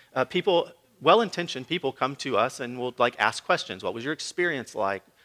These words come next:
My wife and I are thinking about adopting or fostering. So these kind of conversations are pretty normal for me, but rarely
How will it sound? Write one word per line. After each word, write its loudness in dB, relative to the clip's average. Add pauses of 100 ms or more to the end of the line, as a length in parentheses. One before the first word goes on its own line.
(300)
My 4
wife 6
and 0
I 2
are 0
thinking -10
about 0
adopting -2
or -6
fostering. -4
So 0 (200)
these 2
kind 4
of -2
conversations 0
are 4 (240)
pretty 0
normal 0
for -6
me, -8
but 4
rarely 4